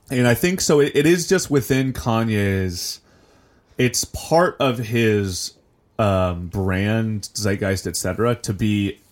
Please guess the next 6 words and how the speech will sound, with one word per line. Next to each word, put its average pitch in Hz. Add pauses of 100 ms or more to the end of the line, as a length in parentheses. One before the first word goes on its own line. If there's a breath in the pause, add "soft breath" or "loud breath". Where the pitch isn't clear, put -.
a, 104 (320)
a 104
really 123
great 101
curator 107 (520 soft breath)
of 92